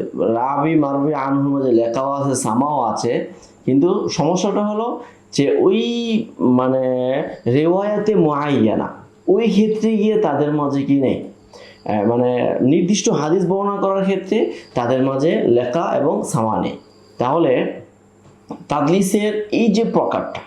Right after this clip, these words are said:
যেখানে রাবি মারবি এবং সামা এবং লেখা আছে, কিন্তু সেখানে তাদের মধ্যে, এ, রা-, রেওয়ায়াতে মুআয়্যানা, এর মাঝে তাদের মধ্যে ইনকিতা, অর্থাৎ সেখানে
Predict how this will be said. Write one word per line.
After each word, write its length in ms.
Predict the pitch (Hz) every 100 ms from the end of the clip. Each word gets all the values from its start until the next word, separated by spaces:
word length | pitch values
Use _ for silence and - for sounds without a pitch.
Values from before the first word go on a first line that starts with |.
| - - - - -
যেখানে 420 | 120 156 175 -
রাবি 360 | 127 135 143
মারবি 320 | 180 185 185 185
এবং 160 | 185
সামা 360 | - 143 156 165
এবং 220 | 165 156
লেখা 260 | 139 - 175
আছে, 360 | 180 214 220 - - -
কিন্তু 260 | 131 131 160
সেখানে 680 | 139 127 151 160 - 170 - - -
তাদের 280 | 113 110 127
মধ্যে, 640 | 135 123 113 143 185 - - - -
এ, 280 | 107 104 110 113
রা-, 720 | 110 104 110 104 98 82 113
রেওয়ায়াতে 500 | 156 180 202 196 196
মুআয়্যানা, 640 | 160 143 156 175 180 214
এর 180 | 143 127
মাঝে 300 | 127 127 165
তাদের 280 | 175 117 127
মধ্যে 340 | 139 160 -
ইনকিতা, 400 | 110 - - - - - - - -
অর্থাৎ 520 | 113 147 156 - 123
সেখানে 680 | 123 135 123 127 127 127 123